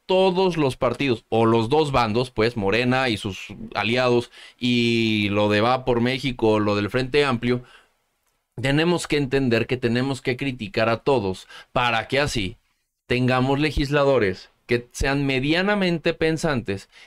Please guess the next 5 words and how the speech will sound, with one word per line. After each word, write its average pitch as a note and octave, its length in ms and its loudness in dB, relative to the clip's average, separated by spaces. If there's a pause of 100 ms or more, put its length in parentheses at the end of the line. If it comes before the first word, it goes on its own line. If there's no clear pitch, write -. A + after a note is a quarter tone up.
(120)
y E3+ 180 0
evitarnos D#3 580 0
declaraciones B2+ 840 -2
tan G3 360 0
lamentables F#3 880 0